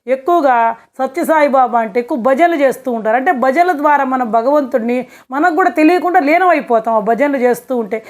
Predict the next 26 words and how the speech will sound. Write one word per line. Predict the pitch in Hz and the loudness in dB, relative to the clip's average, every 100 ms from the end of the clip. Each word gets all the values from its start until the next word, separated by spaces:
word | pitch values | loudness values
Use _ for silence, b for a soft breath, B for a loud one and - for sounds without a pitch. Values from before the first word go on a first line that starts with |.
| B 277 | B -8
ఒక | 254 | -6
స్తోత్రం | - 302 311 330 311 | 2 2 2 2 0
కన్నా | 285 269 269 277 | 0 0 2 0
వీటికన్నా | 294 285 285 294 311 | 0 0 0 2 2
కూడా | 277 254 | 2 2
చూడండి, | 240 226 214 226 226 B B | 2 0 0 -2 -2 B B
భజనల | 254 262 370 359 | -2 2 2 2
రూపంలో | 302 285 262 240 233 | 0 0 0 0 0
కనుక | 226 254 240 | 0 -2 -2
భజనలు | 247 254 330 | -2 0 0
చేస్తూ | 285 285 277 302 | 0 0 -2 -2
ఉంటే | 277 220 240 226 B B | -2 0 -2 -2 B B
మనకు | 254 311 294 | -2 0 2
కూడా | 349 330 | 2 2
తెలియనటువంటి | 294 277 311 302 294 285 262 370 466 466 b b 262 | 2 2 4 2 2 0 0 0 0 -2 b b -4
ఆ, | 254 - | -2 0
ఆ | 269 | 2
ఆద్య, | 262 233 311 254 339 349 - | 4 2 2 2 0 0 -4
ఒక | 254 294 269 247 247 - _ 269 | -2 0 2 2 0 -6 _ -6
తెలియనటువంటి | 285 339 330 320 254 285 | -2 0 2 0 2 2
ఆ | 269 | 2
భగవత్ | 220 226 262 349 339 | 2 0 2 2 2
తత్వం | 294 277 339 320 | -2 -2 2 2
అంటే | 285 | 2
భగవంతుడిలో | 233 247 330 339 349 302 | 0 2 0 0 0 0
లీనమైపోయినటువంటి, | 262 311 339 311 262 277 262 254 240 254 | 4 4 4 2 2 0 0 -2 -4 -6